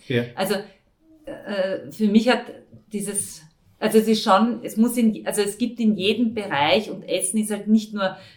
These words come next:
Speaker 2: man darf nicht nur Fine Dining schätzen, sondern es muss ein,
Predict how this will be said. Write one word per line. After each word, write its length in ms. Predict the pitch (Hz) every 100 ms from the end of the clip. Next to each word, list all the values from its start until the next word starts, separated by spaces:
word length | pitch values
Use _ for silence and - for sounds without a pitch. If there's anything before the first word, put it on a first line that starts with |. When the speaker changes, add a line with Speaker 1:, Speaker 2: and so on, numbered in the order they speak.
| _ _ _ _ _ -
Speaker 2:
man 360 | 220 208 202
darf 180 | 190 190
nicht 220 | 220 208
nur 100 | 214
Fine 300 | 214 185 175
Dining 320 | 170 151 190
schätzen, 460 | 214 190 180 - 214
sondern 340 | 214 196 196
es 160 | 202 175
muss 180 | 202 196
ein, 520 | 196 180 190 190 -